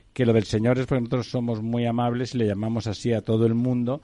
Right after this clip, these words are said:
pero que él se dedica a,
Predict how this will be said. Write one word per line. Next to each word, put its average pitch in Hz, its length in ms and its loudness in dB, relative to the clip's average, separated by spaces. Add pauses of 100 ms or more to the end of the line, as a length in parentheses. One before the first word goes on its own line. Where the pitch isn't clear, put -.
(340)
pero 107 280 -2
que 113 140 -4
él 107 120 -4
se 123 200 0
dedica 113 760 0
a, 95 880 -8